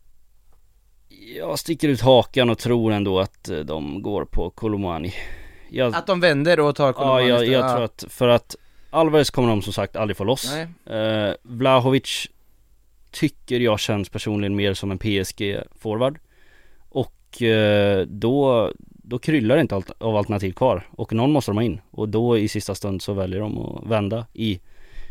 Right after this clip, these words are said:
Speaker 1: Kolomani-frågan och, eh,
Speaker 2: Betala
Speaker 1: signa honom.
Speaker 2: den hutlösa summan
Speaker 1: Ja,
Speaker 2: som krävs.
Speaker 1: ja,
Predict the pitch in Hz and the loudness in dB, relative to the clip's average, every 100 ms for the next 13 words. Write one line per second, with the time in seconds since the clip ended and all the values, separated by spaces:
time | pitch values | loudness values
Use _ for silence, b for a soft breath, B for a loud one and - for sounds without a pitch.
0 | b - 143 127 123 113 110 113 110 107 | b 0 2 4 4 2 0 -2 -2 0
1 | 107 - 104 - - - 104 101 98 98 | -2 -4 -8 -12 -20 -8 -4 -2 0 -2
2 | 95 95 - - - - 113 113 110 107 | -2 -4 -8 -4 -2 0 0 -2 -2 -4
3 | 98 113 - 113 131 117 117 98 98 160 | -4 -4 -4 -6 -4 -4 -4 -2 0 0
4 | 110 127 117 131 104 | 0 -2 -4 -2 -2